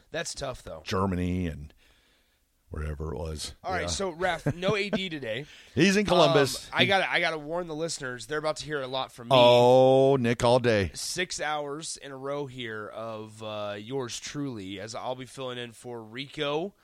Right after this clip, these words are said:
Speaker 1: who was filling in for Bach on the captain. Rico's out in Omaha. Vershawn's also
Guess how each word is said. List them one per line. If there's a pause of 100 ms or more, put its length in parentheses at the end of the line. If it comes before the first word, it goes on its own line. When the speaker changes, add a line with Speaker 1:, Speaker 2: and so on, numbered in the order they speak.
(180)
Speaker 1:
who
was
filling
in
for
Bach
on
the
captain.
Rico's
out
in
Omaha. (400)
Vershawn's
also